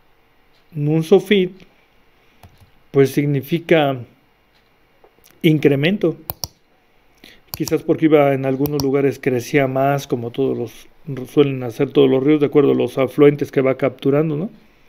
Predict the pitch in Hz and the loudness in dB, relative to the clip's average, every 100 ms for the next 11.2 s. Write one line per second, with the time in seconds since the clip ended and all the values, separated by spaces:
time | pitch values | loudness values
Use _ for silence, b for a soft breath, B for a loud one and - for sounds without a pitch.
0 | _ _ B B B B B B - 165 | _ _ B B B B B B 0 8
1 | 156 151 147 165 156 151 196 190 190 165 | 8 8 4 0 0 0 2 4 2 2
2 | 147 147 156 151 131 123 123 - 196 131 | 4 4 4 4 4 0 -4 -8 -8 -4
3 | 135 127 127 131 123 151 165 220 B B | -2 0 0 0 0 2 2 0 B B
4 | B B B B - 139 143 165 151 151 | B B B B 2 4 6 4 4 2
5 | 185 208 214 165 135 165 170 180 175 165 | 0 4 6 6 6 4 4 2 2 0
6 | 214 - _ _ _ _ b b b _ | 0 -8 _ _ _ _ b b b _
7 | - 170 196 170 143 120 139 135 151 151 | 4 6 6 4 2 2 -2 2 4 4
8 | 151 156 - - 165 175 170 - - 139 | 0 -4 -2 2 2 4 2 2 0 2
9 | 131 120 165 165 143 139 156 180 190 b | 2 0 2 4 4 4 2 2 -2 b
10 | b b b - 147 139 170 165 151 151 | b b b 0 2 4 2 2 2 2
11 | 156 151 | 2 2